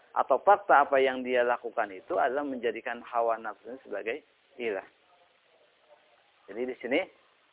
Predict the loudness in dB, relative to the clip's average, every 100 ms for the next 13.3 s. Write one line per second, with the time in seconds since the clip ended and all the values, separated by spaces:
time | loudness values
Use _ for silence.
0 | 0 4 4 4 0 0 0 0 -4 -6
1 | -4 -2 -2 -4 -4 -2 0 0 -6 _
2 | _ -2 -2 -2 0 4 4 4 0 -4
3 | -6 -4 -4 -4 -8 -6 -8 -4 -6 -4
4 | -4 -4 -6 -8 -8 -8 -6 -8 -10 -12
5 | -14 -16 -10 -10 -8 -8 -8 -10 -10 -8
6 | 0 2 4 4 4 0 -2 -2 -4 _
7 | _ -4 6 8 10 10 8 2 0 0
8 | 2 2 0 -8 -12 -10 -10 -10 -6 -6
9 | -4 -6 -4 -6 -10 _ -20 -18 -8 0
10 | 2 2 -2 0 -4 -6 -6 -2 -2 -4
11 | -6 -8 -8 -12 -14 -10 -10 -10 -12 -8
12 | -6 -6 -8 -18 -20 -20 -12 -8 -8 -8
13 | -10 -10 -14